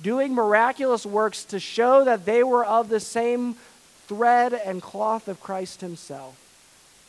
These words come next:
Luke offers us a certain gospel with a certain Christ to offer us a certain faith. So as we study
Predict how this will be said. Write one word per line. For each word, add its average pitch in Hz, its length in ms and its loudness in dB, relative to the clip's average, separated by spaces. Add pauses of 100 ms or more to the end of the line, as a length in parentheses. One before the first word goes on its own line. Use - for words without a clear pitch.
(1400)
Luke 175 160 -6
offers 156 400 -4
us 135 180 -10
a 127 80 -16
certain 139 380 -14
gospel - 500 -20 (960)
with 139 100 -14
a 139 60 -12
certain 165 400 -10
Christ 127 640 -12 (1500)
to 135 80 -16
offer 135 320 -12
us 123 160 -16
a 123 60 -20
certain 127 500 -18 (180)
faith. - 400 -20 (1120)
So - 100 -14
as 175 200 -4
we 180 100 -4
study 165 540 -6